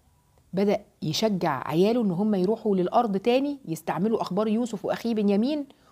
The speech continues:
والتحسس يكون في الخير، والتجسس يشو-، يكون في الشر. هو إيه بيقول؟ إيه؟ "تحسسوا"، يعني شوفوا إيه الأخبار، طمنوا قلبي،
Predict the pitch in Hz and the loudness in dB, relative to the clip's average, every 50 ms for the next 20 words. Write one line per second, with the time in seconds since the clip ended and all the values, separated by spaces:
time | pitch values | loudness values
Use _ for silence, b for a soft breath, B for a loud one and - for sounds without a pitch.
0 | b b - 190 190 - - 196 - 302 - - - 247 - - 214 208 - 294 | b b -4 -4 -4 -4 -4 0 0 0 0 0 -2 -4 -4 -4 -4 -2 0 -2
1 | 262 - 214 185 - - 277 294 277 208 - - - - - - _ _ _ _ | 0 0 -2 -4 0 0 2 2 2 0 -2 -4 -10 -18 -20 -20 _ _ _ _
2 | _ _ _ _ _ _ _ _ _ _ b b b b b b b - 185 175 | _ _ _ _ _ _ _ _ _ _ b b b b b b b 0 0 2
3 | - - 196 175 262 302 - - 294 269 - - 190 156 151 - 233 208 - 180 | 4 4 6 6 6 6 4 2 -2 -2 -2 -2 -4 -4 -4 -6 -6 -2 0 -2
4 | 170 - 269 269 - 302 - - 415 415 392 392 - - _ _ _ _ - 226 | 0 -2 -4 -6 -6 -8 -2 2 4 4 4 4 -2 -12 _ _ _ _ 0 2
5 | 240 233 - 226 220 180 202 - 254 226 - 269 - 240 - 247 220 - - 262 | 2 2 2 0 -2 -2 -2 -2 0 -2 -2 -4 -4 -4 -2 -4 -4 2 4 4
6 | 262 262 262 - 190 160 143 123 - _ _ _ _ _ - 196 202 - - 262 | 4 4 2 0 0 0 0 -4 -10 _ _ _ _ _ -12 -12 -10 -10 -12 -12
7 | - 240 - - - - - - 233 226 226 - _ _ _ _ _ _ - 190 | -10 -10 -10 -10 -12 -16 -12 -12 -12 -12 -12 -16 _ _ _ _ _ _ -2 0
8 | 185 196 208 226 - 233 240 208 - - | 2 2 2 0 0 -2 -4 -4 -6 -8